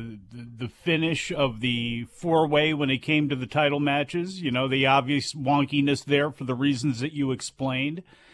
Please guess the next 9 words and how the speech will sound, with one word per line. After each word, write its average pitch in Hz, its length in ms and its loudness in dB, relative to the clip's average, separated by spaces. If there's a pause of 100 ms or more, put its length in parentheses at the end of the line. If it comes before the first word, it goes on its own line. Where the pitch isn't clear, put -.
(200)
I 147 140 2
thought 147 340 6
that 151 180 4
was 139 180 0
a 135 60 0
really 135 360 2
great 131 340 -2
match. 139 500 -4 (420)
And, 135 600 0